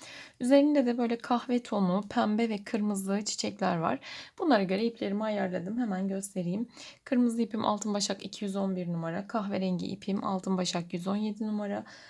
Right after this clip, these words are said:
Pembe ipim de şöyle göstereyim. Altın Başak doksan bir numara pembe. Ee, oyamı yaparken tercih ettiğim tığım benim yirmi iki numara. Ben genelde yirmi iki numarayı tercih ediyorum, kullanıyorum ama siz yirmi veya yirmi bir numara tığ da tercih edebilirsiniz.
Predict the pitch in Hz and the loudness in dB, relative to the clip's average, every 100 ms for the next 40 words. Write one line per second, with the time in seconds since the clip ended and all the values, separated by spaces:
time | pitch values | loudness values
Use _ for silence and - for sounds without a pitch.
0 | - - 262 214 202 196 180 170 214 202 | -10 0 2 4 0 0 -2 -2 -2 0
1 | 185 180 185 - 175 214 - 196 202 180 | 0 0 -2 -2 -4 -2 -2 0 0 0
2 | 175 220 - - - - 214 208 - 196 | 0 -2 -4 -14 -16 -6 -4 -2 -2 0
3 | 190 180 170 165 196 208 226 190 165 170 | -2 -2 -2 -2 -4 -4 -4 -4 -2 -2
4 | 240 - - - - 208 202 - 269 269 | -4 -6 -14 -16 -6 -4 0 4 6 6
5 | 269 262 262 247 247 254 240 240 240 240 | 6 4 2 2 2 2 2 2 0 0
6 | 233 247 240 233 233 233 - 226 220 214 | 0 0 0 2 2 2 0 -2 0 -2
7 | 220 202 175 180 220 226 208 190 196 208 | -2 0 2 2 2 4 2 2 2 2
8 | 202 202 208 196 175 202 208 190 180 185 | 0 0 0 2 2 0 0 2 2 2
9 | 175 175 175 196 185 175 175 - 208 208 | 2 0 -2 0 0 0 0 2 2 0
10 | - - - - - 262 240 262 247 214 | -6 -12 -12 -12 -2 -2 2 2 4 2
11 | 214 202 190 202 208 208 202 180 180 - | 0 0 0 0 0 0 0 0 -2 -4
12 | 196 185 202 190 175 175 208 202 185 180 | -4 -4 -2 -4 -4 -4 -4 -4 -6 -6
13 | 175 185 | -6 -6